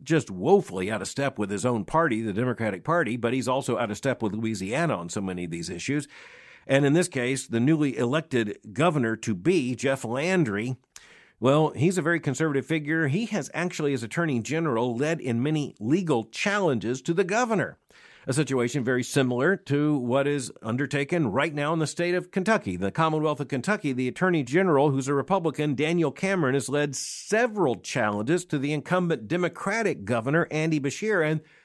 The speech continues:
they're squaring off in a gubernatorial election coming in just a matter of days. So in this case, you have Louisiana and Kentucky following the same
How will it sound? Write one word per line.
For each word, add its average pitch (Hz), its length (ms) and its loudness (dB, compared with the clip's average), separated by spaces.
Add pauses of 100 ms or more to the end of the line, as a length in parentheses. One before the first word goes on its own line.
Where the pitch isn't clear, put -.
they're 208 420 4
squaring 110 540 0
off 110 320 -2 (360)
in 202 240 4
a 180 80 0
gubernatorial 156 680 2
election 143 440 -2
coming 147 260 0
in 123 100 0
just 131 220 -4
a 135 80 2
matter 113 480 -2
of 104 300 0 (120)
days. 120 720 0
So 185 320 2
in 165 140 2
this 247 180 0
case, 180 400 0 (640)
you 135 160 2
have 160 140 2
Louisiana 175 540 2
and 131 140 0
Kentucky 135 480 -2
following 160 640 2 (300)
the 110 100 2
same 160 480 0